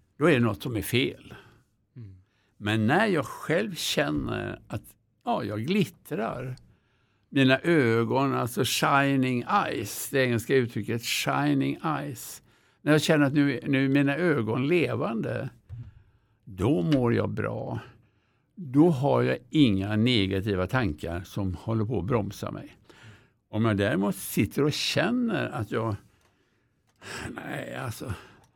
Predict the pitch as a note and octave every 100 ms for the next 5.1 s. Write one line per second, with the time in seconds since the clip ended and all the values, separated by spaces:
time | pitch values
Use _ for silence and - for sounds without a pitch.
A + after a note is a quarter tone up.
0 | _ - _ _ _ _ _ _ _ F3+
1 | F#3+ A3 F3+ G#3 F3 E3+ - - A3+ D3+
2 | G#2+ G#2+ B2+ B2+ F3 D3+ - - F#3 -
3 | - - _ _ - _ - G#3 - -
4 | _ _ - A#3 A3+ - - F3+ A#3+ A#3+
5 | A2